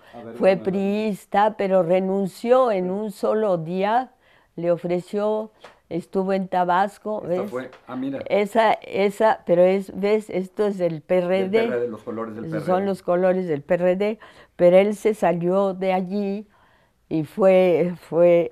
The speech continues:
Speaker 2: este
Speaker 1: Ah, y, y ya decía presidente, pero ¿esto desde qué año es? El
Speaker 2: Fíjate, esto, eh, ha de ser de dos mil doce.
Speaker 1: Claro.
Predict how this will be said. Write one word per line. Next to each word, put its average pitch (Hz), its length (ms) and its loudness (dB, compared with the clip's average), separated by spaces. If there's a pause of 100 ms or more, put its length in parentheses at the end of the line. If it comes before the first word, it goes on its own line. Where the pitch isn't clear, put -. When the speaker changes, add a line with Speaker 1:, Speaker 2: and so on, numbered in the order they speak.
Speaker 2:
este 147 920 -4
Speaker 1:
Ah, 131 120 -4
y, 123 220 -6
y 113 100 -6
ya 117 120 0
decía 123 280 -2
presidente, 120 440 -6
pero 98 160 -6
¿esto 117 160 -10
desde 107 280 -8
qué 110 100 -6
año 110 220 -6
es? 123 180 -12
El 85 220 -10
Speaker 2:
Fíjate, 214 640 -4
esto, 196 580 2
eh, 175 340 0
ha 170 140 2
de 202 160 0
ser 202 360 -2
de 190 140 -4
dos 160 240 -2
mil 180 260 -8
doce. 185 480 -4 (140)
Speaker 1:
Claro. 98 300 -12